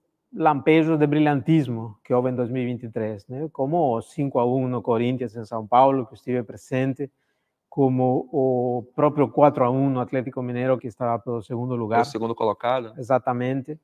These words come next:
Speaker 1: né? Como o quatro a zero no Red Bull Bragantino, que também foi um, como disse, né, um, um lampejo de brilhantismo. E projetos que oscilam, mas que nessa oscilação mostram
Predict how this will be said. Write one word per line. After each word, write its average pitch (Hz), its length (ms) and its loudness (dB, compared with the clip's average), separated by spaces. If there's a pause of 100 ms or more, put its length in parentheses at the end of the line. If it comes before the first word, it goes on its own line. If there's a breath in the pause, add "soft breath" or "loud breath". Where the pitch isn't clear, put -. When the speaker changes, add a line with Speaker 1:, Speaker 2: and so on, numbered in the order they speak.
(360)
Speaker 1:
né? 143 180 -4
Como 139 260 -2
o 120 60 0
quatro 151 360 2
a 127 60 2
zero 123 520 0
no 113 640 -10
Red 131 180 -2
Bull 123 460 2 (460)
Bragantino, 123 1000 -2 (340)
que 131 120 -6
também 120 340 -2
foi 123 280 0
um, 117 340 -8 (360)
como 123 200 -4
disse, 131 300 -2
né, 131 120 -2
um, 135 260 -4
um 147 140 -4
lampejo 139 480 4
de 147 100 4
brilhantismo. 127 800 -4
E 165 140 -2
projetos 151 680 2
que - 140 -4
oscilam, 147 640 4
mas 131 160 -6
que - 120 -4
nessa 147 260 -2
oscilação 151 560 -4
mostram 147 680 2